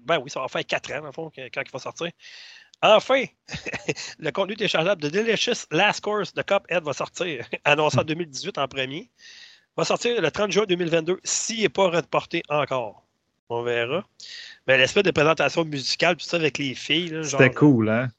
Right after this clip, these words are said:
Speaker 2: Moi,
Speaker 1: ouais,
Speaker 2: j'ai
Speaker 1: c'était
Speaker 2: beaucoup
Speaker 1: pas
Speaker 2: aimé.
Speaker 1: pire, ça, effectivement. Bon, est-ce que Sonic va effectuer un, un retour en force en deux mille vingt-deux ou ça va être un flop comme les autres jeux ?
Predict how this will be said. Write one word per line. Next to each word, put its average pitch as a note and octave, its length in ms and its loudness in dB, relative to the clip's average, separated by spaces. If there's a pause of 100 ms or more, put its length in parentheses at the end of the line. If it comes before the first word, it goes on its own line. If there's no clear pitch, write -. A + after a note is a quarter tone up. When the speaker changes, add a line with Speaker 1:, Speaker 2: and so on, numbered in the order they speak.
Speaker 2:
Moi, C3 80 -2
Speaker 1:
ouais, E3 100 6
Speaker 2:
j'ai - 40 6
Speaker 1:
c'était F3 140 0
Speaker 2:
beaucoup - 200 2
Speaker 1:
pas D3+ 80 -8
Speaker 2:
aimé. C3 80 -6
Speaker 1:
pire, - 20 -14
ça, - 120 -14 (280)
effectivement. B2 540 -12 (880)
Bon, C4+ 180 8
est-ce G3+ 140 4
que A3 80 -2
Sonic B3 340 -2
va G#3+ 140 -2
effectuer A3+ 400 -6
un, - 260 -6
un F#3 180 4
retour G#3+ 300 0
en F#3 140 -4
force - 180 -2
en E3+ 60 -6
deux E3 100 -2
mille E3+ 160 -4
vingt-deux E3 240 -4
ou B3 80 -8
ça E3 100 -8
va D#3 60 -4
être D#3 100 -6
un D#3 140 0
flop - 160 0
comme D3 180 -6
les D3 160 -4
autres C#3+ 160 -2
jeux ? A3+ 220 -4